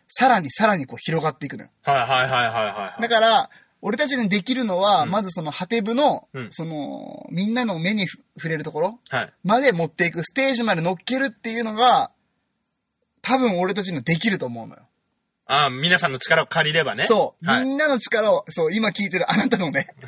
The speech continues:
Speaker 2: <laughs>
Speaker 1: 力をお借りすると、
Speaker 2: はい。
Speaker 1: それができると思うの。
Speaker 2: いいですか？あなたですよ。
Speaker 1: あなたです。マジであなたです。
Speaker 2: 今、ポッキー、ポ-、ポキポキ食べてるあなたですよ。
Speaker 1: いやいや、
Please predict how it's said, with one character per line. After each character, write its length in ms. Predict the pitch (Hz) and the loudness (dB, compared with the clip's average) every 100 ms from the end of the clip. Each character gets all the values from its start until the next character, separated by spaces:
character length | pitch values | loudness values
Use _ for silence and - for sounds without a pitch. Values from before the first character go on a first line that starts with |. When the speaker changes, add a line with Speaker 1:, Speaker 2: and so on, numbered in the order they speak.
| 214 | -4
Speaker 2:
<laughs> 300 | - - 220 | -2 -2 -4
Speaker 1:
力 320 | - - 254 240 | -2 2 4 4
を 60 | |
お 40 | 208 | 2
借 220 | 262 277 | 2 2
り 40 | |
す 140 | 262 277 | 0 -4
る 100 | 285 | -2
と、 280 | 392 320 - | 2 2 0
Speaker 2:
は 120 | 143 | -6
い。 80 | - - | -10 -4
Speaker 1:
そ 160 | - | 0
れ 80 | 240 | 2
が 80 | 226 | 2
で 120 | 208 | 2
き 80 | 220 | 0
る 100 | 226 | -2
と 60 | 135 | -4
思 180 | 120 | -8
う 20 | 113 | -14
の。 100 | - - | -16 -12
Speaker 2:
い 80 | 120 | -8
い 20 | |
で 80 | 120 | -6
す 80 | |
か？ 200 | - 123 120 | -2 0 2
あ 40 | |
な 120 | 147 | 0
た 100 | 151 | -2
で 100 | 135 | -2
す 100 | 127 | -2
よ。 120 | 127 127 | 0 2
Speaker 1:
あ 80 | |
な 140 | 214 240 | 4 4
た 140 | 254 | 2
で 100 | 180 | -2
す。 120 | 226 147 | -4 -4
マ 220 | 175 254 | 2 2
ジ 140 | 202 | 2
で 80 | 175 | 0
あ 80 | 165 | 0
な 100 | 147 | 0
た 100 | 131 | -6
で 120 | 131 | -14
す。 160 | - - _ _ | -18 -20 _ _
Speaker 2:
今、 200 | 131 135 | -10 -8
ポ 160 | - 220 | 0 0
ッ 60 | - | 0
キ 140 | - 165 | -10 -10
ー、 40 | |
ポ-、 140 | - 160 _ _ - | -10 -14 _ _ -12
ポ 100 | 196 | -12
キ 120 | - | -10
ポ 100 | 170 | -12
キ 80 | - | -10
食 160 | 139 | -8
べ 80 | 143 | -6
て 80 | 127 | -4
る 100 | 120 | -4
あ 40 | 139 | -2
な 120 | 180 | -2
た 100 | 151 | -4
で 80 | 127 | -6
す 80 | |
よ。 80 | 113 | -4
Speaker 1:
い 40 | - | -2
や 180 | - | -2
い 40 | 170 | -2
や、 140 | 151 | -4